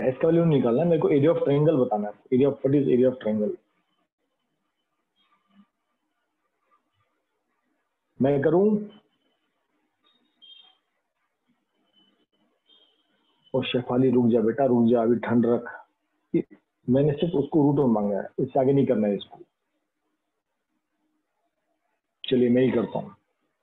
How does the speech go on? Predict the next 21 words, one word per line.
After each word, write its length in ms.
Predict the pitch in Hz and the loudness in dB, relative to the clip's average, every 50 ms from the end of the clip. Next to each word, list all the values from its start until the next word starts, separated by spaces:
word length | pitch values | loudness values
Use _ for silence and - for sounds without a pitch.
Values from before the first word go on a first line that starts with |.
| _ - | _ -4
मुझे 220 | 117 117 127 127 | -2 0 2 2
इतने 240 | 123 104 - 139 139 | 0 0 0 -2 0
सारे 200 | 135 135 135 135 | 0 2 2 2
जवाब 220 | 127 131 131 127 - 131 | 2 2 0 -2 -4 -2
मिले 240 | 131 131 127 131 | 0 2 2 2
हैं 160 | 131 135 151 151 - _ _ _ _ _ _ _ _ _ _ _ _ _ - - | 2 0 -2 -4 -10 _ _ _ _ _ _ _ _ _ _ _ _ _ -10 -8
इसलिए 220 | 120 - 147 139 | -4 -2 0 0
मुझे 180 | 127 127 127 139 | 2 2 4 4
ही 60 | 139 120 | 2 2
करना 240 | 127 113 113 107 | 0 0 0 -2
पड़ेगा। 420 | 104 104 101 101 101 104 101 - - _ _ _ _ _ _ _ _ _ _ _ _ _ _ _ _ _ _ - | -2 -2 -2 -4 -2 -4 -6 -8 -14 _ _ _ _ _ _ _ _ _ _ _ _ _ _ _ _ _ _ -6
चलिए 500 | - 117 107 104 104 104 104 104 107 107 - - | -4 -2 -2 -2 -2 -4 -6 -6 -8 -8 -8 -6
six 200 | - 147 139 143 - _ - | -4 -4 -4 -4 -6 _ -4
plus 260 | - 135 139 139 139 - - - | 0 0 0 0 -2 -4 -2 -2
x 160 | 135 143 139 139 - _ _ _ _ _ _ _ _ _ - | 0 0 -2 -4 -10 _ _ _ _ _ _ _ _ _ -2
plus 280 | - 127 127 123 123 127 - - _ - - | 0 0 0 0 -2 -4 -8 -12 _ -2 -2
six 180 | 143 135 135 - - _ - | -2 -2 -2 -6 -12 _ -2
plus 220 | 131 131 131 131 - - - - | 0 0 0 -2 -4 -10 -6 -2
eight 280 | 139 135 135 135 135 135 - - _ _ _ _ _ _ _ - | 0 2 2 0 -2 -4 -14 -20 _ _ _ _ _ _ _ -2
plus 260 | 127 120 117 117 110 - - _ _ _ _ _ _ - | 0 0 0 -2 -2 -6 -14 _ _ _ _ _ _ -2
eight 320 | 135 131 127 127 127 - | 0 2 2 0 -2 -4